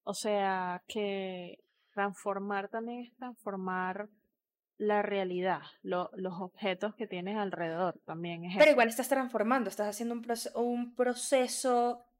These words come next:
Speaker 2: interno para poder hacer eso, ¿sí?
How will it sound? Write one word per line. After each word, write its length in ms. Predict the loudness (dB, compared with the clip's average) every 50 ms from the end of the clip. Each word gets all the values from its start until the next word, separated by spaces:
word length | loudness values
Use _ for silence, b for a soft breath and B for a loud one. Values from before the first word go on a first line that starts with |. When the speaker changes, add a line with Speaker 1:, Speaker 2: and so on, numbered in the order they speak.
| _ _ -4
Speaker 2:
interno 840 | -2 -2 -2 0 2 4 4 4 4 2 -4 -6 -6 -8 -8 -8 _
para 240 | 2 4 4 4 4
poder 220 | 4 4 4 4 4
hacer 220 | 2 2 4 4
eso, 360 | 4 2 0 -6 -10 -12 -14 _ _ _ _
¿sí? 400 | -14 -8 -6 -4 -4 -6 -8 _